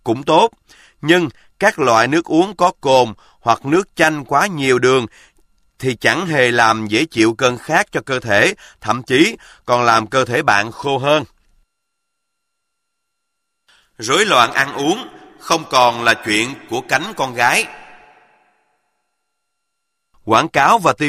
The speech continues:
V ngày ngày tiêm vào đầu chúng ta, người đẹp là người có một thân hình đúng chuẩn,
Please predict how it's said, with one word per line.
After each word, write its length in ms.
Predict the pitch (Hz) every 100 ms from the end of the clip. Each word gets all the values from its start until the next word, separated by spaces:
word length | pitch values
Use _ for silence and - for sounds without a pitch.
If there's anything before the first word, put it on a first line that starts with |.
| 131
V 60 | 147
ngày 200 | 135 131
ngày 320 | 120 131 135 117 - _ -
tiêm 280 | 156 143
vào 120 | 131 120
đầu 220 | 120 113
chúng 260 | 151 202
ta, 300 | 208 160 170 139 _ _ -
người 180 | 131 131
đẹp 240 | 127 143 _ _ 123
là 140 | 127
người 260 | 127 127 120
có 120 | 196
một 200 | 151 -
thân 200 | 151 143
hình 300 | 127 117 110
đúng 200 | 156 214
chuẩn, 360 | 123 117 202